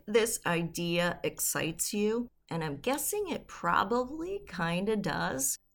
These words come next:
then I really wanna encourage you to think about ways that you can be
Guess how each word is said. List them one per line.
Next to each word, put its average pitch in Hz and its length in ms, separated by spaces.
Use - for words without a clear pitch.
then 214 380
I 208 80
really 220 560
wanna 185 300
encourage 196 960
you - 100
to - 140
think 233 260
about 160 580
ways 170 680
that 156 500
you 147 300
can 220 380
be 156 500